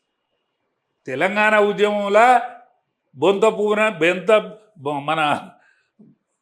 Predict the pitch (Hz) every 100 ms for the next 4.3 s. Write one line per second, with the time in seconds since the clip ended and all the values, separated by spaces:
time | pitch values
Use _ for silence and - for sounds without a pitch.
0 | _ 135 185 214 202 214 214 214 226 214
1 | 202 214 202 214 214 226 220 220 220 226
2 | 214 208 196 185 180 175 - _ _ _
3 | - 175 247 214 220 233 233 240 233 220
4 | 196 151 117